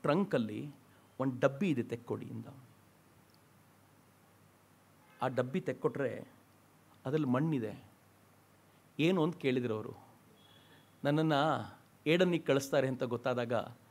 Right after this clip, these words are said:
ನಂಗೆ ಆವಾಗ ಅನ್ನಿಸ್ತು, ನೇಣು ಶಿಕ್ಷೆನೇ ಚೆನ್ನಾಗಿತ್ತು, ಭಾರತವನ್ನು ಬಿಟ್ಟು ದೂರ ಇರಬೇಕಲ್ಲ, ನನ್ನಿಂದ ಸಾಧ್ಯ ಆಗಲ್ಲ ಅಂತ ಗೊತ್ತಾಗಿ ಮೃತ್ತಿಕೆಯನ್ನು ತೊಗೊಂಡು ಬಂದು ನನ್ನ,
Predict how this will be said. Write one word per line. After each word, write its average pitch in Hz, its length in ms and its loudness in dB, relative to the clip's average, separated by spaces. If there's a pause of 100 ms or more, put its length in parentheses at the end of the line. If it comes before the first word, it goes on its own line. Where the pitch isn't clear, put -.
(460)
ನಂಗೆ 156 160 4
ಆವಾಗ 175 260 10
ಅನ್ನಿಸ್ತು, 160 280 4
ನೇಣು 160 260 6
ಶಿಕ್ಷೆನೇ 156 380 -2
ಚೆನ್ನಾಗಿತ್ತು, 127 720 -4 (580)
ಭಾರತವನ್ನು 151 640 4
ಬಿಟ್ಟು 139 340 -4
ದೂರ 143 160 2
ಇರಬೇಕಲ್ಲ, 113 680 -2 (380)
ನನ್ನಿಂದ 151 260 6
ಸಾಧ್ಯ 160 480 4
ಆಗಲ್ಲ 139 320 4
ಅಂತ 123 180 -2
ಗೊತ್ತಾಗಿ 123 600 -2 (440)
ಮೃತ್ತಿಕೆಯನ್ನು 151 640 0
ತೊಗೊಂಡು 135 260 0
ಬಂದು 127 420 0 (320)
ನನ್ನ, 127 200 2